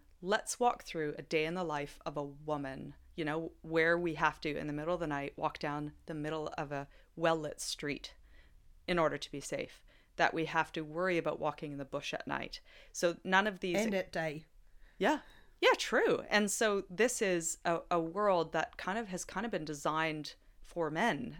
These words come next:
Speaker 1: um, in,
Speaker 2: Mm.
Speaker 1: in, in Silicon Valley, in that there are products that not, are not built for us. There's a great book by, um,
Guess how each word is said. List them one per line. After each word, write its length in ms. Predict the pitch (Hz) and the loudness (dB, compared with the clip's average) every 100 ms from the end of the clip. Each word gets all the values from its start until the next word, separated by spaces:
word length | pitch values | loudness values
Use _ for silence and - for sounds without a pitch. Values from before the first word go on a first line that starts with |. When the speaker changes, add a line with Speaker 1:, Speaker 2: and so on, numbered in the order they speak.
| - | 0
Speaker 1:
um, 200 | 160 156 | 0 2
in, 260 | 165 165 165 | 0 0 0
Speaker 2:
Mm. 20 | |
Speaker 1:
in, 240 | 165 156 - | 0 -2 -2
in 200 | 160 160 | -4 -4
Silicon 500 | - 185 156 165 147 | -2 -2 0 -4 -2
Valley, 420 | 156 185 135 - | 2 2 2 -2
in 120 | 151 | -2
that 160 | 147 - | -2 -2
there 100 | 139 | -4
are 40 | 139 | -6
products 480 | - 208 226 - | 2 2 2 -2
that 160 | - - | -2 0
not, 240 | 190 180 - - - | 2 0 -2 -16 -2
are 80 | 175 | 2
not 220 | 180 - | 2 2
built 220 | 175 - | 0 0
for 140 | - 165 | 0 2
us. 200 | 165 - | 0 -2
There's 220 | 160 160 | -6 -4
a 40 | |
great 220 | 170 156 | -2 -2
book 240 | - 147 - | -2 -4 -4
by, 300 | 151 147 139 | -4 -2 -4
um, 480 | 156 151 143 139 | -4 -4 -4 -4